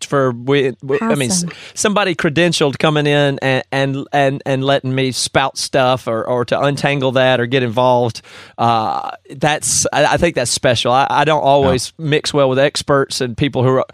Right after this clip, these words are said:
Speaker 1: I find them to be over careful and inhuman in a lot of ways that, that really bothers me. And I find you to be so human, but still coming from the
Speaker 2: Yeah.
Speaker 1: point of view of knowledge, and you actually cared enough to call and, uh,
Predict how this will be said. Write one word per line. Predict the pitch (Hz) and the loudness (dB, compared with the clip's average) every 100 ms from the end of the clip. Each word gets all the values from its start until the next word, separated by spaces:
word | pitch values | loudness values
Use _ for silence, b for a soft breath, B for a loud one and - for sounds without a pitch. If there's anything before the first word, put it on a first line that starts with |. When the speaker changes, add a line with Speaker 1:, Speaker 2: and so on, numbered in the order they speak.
| B B 139 | B B -2
Speaker 1:
I | |
find | 160 151 | 0 0
them | 135 | 0
to | 127 | 2
be | 139 | 2
over | 139 131 | 2 0
careful | - 151 135 143 135 | 0 0 2 0 0
and | 120 | 0
inhuman | 135 120 143 139 139 139 | -2 -2 -2 0 -2 -2
in | 139 139 | -2 0
a | |
lot | 135 135 | 0 0
of | 131 | 0
ways | 131 131 | 0 0
that, | 127 - | -2 -4
that | 120 107 | -4 -2
really | 127 120 | -2 -2
bothers | 117 123 120 110 | 0 0 0 -6
me. | 117 | -8
And | 113 | -6
I | |
find | 127 123 | -4 -4
you | 113 | -4
to | |
be | 107 110 | -4 -4
so | 110 | -4
human, | 104 - 190 135 107 - B B B | -4 -2 -2 -2 -4 -6 B B B
but | 131 | -4
still | - 139 | 0 0
coming | - 139 127 113 | 0 0 -2 -2
from | 131 120 | -2 -2
the | 113 101 - _ - | -4 -6 -10 _ -12
Speaker 2:
Yeah. | 185 196 196 170 - - | -6 -6 -6 -10 -14 -2
Speaker 1:
point | 135 127 | 0 2
of | |
view | 123 131 | 2 2
of | 113 | 2
knowledge, | 127 135 131 120 - | 2 2 2 0 -2
and | 127 | 0
you | 135 | 2
actually | 139 131 127 | 2 0 -4
cared | - 143 | 0 0
enough | 123 117 - | 0 -2 -4
to | 120 | -4
call | 127 120 117 | 0 0 -2
and, | 110 B B | -6 B B
uh, | B | B